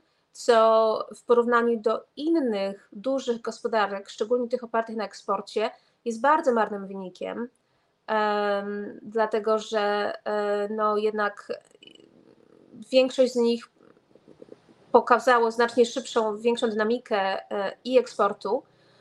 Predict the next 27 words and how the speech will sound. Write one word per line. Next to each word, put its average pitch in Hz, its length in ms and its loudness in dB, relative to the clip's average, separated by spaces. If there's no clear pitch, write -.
e, 214 280 0
czyli 233 200 0
tego 226 180 -2
sztandarowego, 240 1300 2
e, 196 220 -4
silnika 202 800 -4
napędzającego, 208 880 -8
e, 190 400 -8
gospodarkę 208 420 -8
niemiecką. 202 500 -12
Więc, 233 500 0
e, 226 100 0
to 262 220 4
jest 269 200 0
na 247 60 4
pewno, 220 580 2
em, 196 540 -2
i 262 440 -2
pozio-, 240 280 4
i, 254 420 -6
i 233 60 -4
źródłem 226 300 2
zmartwienia, 277 760 0
ale 240 240 4
też, - 640 -2
e, 202 380 0
mm, 226 760 -10